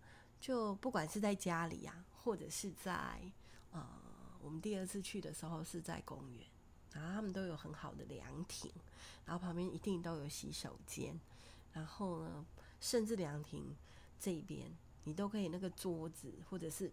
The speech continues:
有锅子哈，哎，你有瓦斯可以打开，可以在上面煎东西的，嗯，啊，因为我觉得就是设计给人休息的地方啦。好，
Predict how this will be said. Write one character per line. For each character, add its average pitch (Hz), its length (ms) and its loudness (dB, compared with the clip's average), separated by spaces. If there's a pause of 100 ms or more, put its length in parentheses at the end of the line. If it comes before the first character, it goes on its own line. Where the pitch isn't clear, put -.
有 151 300 -2
锅 170 320 6
子 - 280 -6 (200)
哈， - 220 -6 (580)
哎， 147 80 -4 (100)
你 135 340 -4
有 139 240 -4
瓦 139 180 0
斯 202 220 6
可 175 140 4
以 156 120 4
打 - 220 0
开， 151 300 0 (380)
可 170 100 2
以 165 60 4
在 160 140 0
上 160 180 0
面 151 200 0 (120)
煎 147 340 0
东 139 260 -2
西 - 380 -6
的， - 80 -12 (440)
嗯， 143 100 -4 (720)
啊， 160 260 -2 (1080)
因 196 80 2
为 240 60 4
我 175 160 4
觉 160 160 -2
得 160 140 -2
就 - 160 2
是 196 220 2 (680)
设 262 360 6
计 202 320 4 (140)
给 131 240 2
人 131 220 -2
休 165 380 2
息 - 380 2
的 - 180 -8
地 135 180 -2
方 - 240 -10 (200)
啦。 143 100 -6 (480)
好， - 200 -6